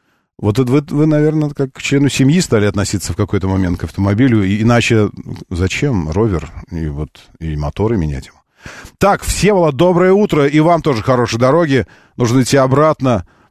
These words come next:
М, э, покупал тот двигатель, э, люди раб-, так, идёт обратно, откуда он покупал, там ещё люди работают, Виктор Пурич советует. Ну, а может, покупал там, где, м, работают?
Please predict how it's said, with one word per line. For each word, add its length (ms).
М, 180
э, 280
покупал 500
тот 160
двигатель, 580
э, 200
люди 360
раб-, 260
так, 240
идёт 260
обратно, 480
откуда 360
он 120
покупал, 580
там 220
ещё 300
люди 200
работают, 640
Виктор 280
Пурич 360
советует. 400
Ну, 240
а 120
может, 400
покупал 440
там, 280
где, 420
м, 240
работают? 760